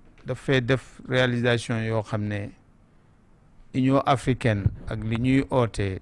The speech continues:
intégration africaine, maanaam peuple africain yi gën a xamante, li ci bàyyi réalisé depuis le vingtième siècle ba léegi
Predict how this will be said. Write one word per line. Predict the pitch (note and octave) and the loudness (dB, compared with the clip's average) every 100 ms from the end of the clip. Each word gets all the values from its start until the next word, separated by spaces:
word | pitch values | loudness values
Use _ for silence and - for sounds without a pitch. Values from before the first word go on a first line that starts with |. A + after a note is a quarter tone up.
| - - | -10 -6
intégration | A#2+ B2+ A#2 A#2+ A2+ - G#2+ | -2 0 4 4 4 2 -2
africaine, | A2 A2 - G2+ - E2+ G#2+ - - - - _ _ - | 0 -2 -4 -8 -8 -12 -12 -20 -20 -20 -20 _ _ -4
maanaam | G2 G#2 G#2+ | 0 0 -2
peuple | G#2+ B2 B2+ | -2 -2 0
africain | A#2+ A2+ A#2+ G#2 A2 | 0 0 -4 -6 -4
yi | G#2 G2+ | -4 -2
gën | A2+ | -2
a | A2 | -2
xamante, | - G2 F#2+ F2 - - - - - - - - - - | -4 -6 -6 -8 -12 -14 -18 -20 -20 -20 -20 -18 -18 -10
li | A2 | -6
ci | A#2+ A#2+ | -4 0
bàyyi | B2+ B2+ | 2 2
réalisé | B2 B2 A#2 G#2+ G2+ G#2 - - - - - - - - - _ _ _ - - _ - | 4 4 2 0 -4 -8 -10 -16 -20 -20 -20 -20 -20 -20 -20 _ _ _ -20 -20 _ -14
depuis | G2 C#3 C3+ - D3+ D3 C#3 C3 - _ _ _ _ _ _ _ _ _ _ _ _ - B2 | -2 -2 -2 -6 -2 2 2 0 -8 _ _ _ _ _ _ _ _ _ _ _ _ -10 -2
le | B2+ A#2+ A2+ | 2 2 2
vingtième | A#2+ B2 - A2 | 0 0 0 -4
siècle | G2+ G2+ F#2+ G#2+ | -2 -4 -6 -6
ba | G#2+ A#2 | -4 -2
léegi | A#2 G#2+ G2+ G#2+ | -2 -2 -6 -10